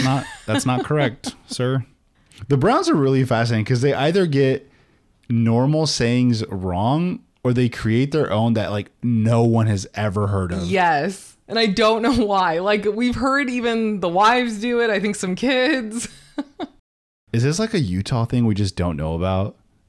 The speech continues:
Speaker 2: Maybe. I mean, we used to live there and we, I don't, the accent's tr-, very true.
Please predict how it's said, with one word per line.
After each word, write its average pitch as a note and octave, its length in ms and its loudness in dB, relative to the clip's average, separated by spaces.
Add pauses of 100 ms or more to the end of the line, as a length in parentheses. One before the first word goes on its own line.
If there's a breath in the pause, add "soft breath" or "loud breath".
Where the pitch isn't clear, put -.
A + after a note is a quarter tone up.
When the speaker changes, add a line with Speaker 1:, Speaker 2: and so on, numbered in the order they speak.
(240)
Speaker 2:
Maybe. E3 560 -4
I - 120 -8
mean, C4+ 180 0
we D4+ 100 -4
used F4 180 -6
to F#4+ 80 -4
live A3 500 0
there D#3+ 260 0
and E3 100 0
we, G#3 240 -2
I F#3+ 240 -8
don't, A3 460 -6
the A3+ 100 0
accent's G3+ 640 -2
tr-, - 160 -12
very E3 400 -2
true. C#3+ 380 -8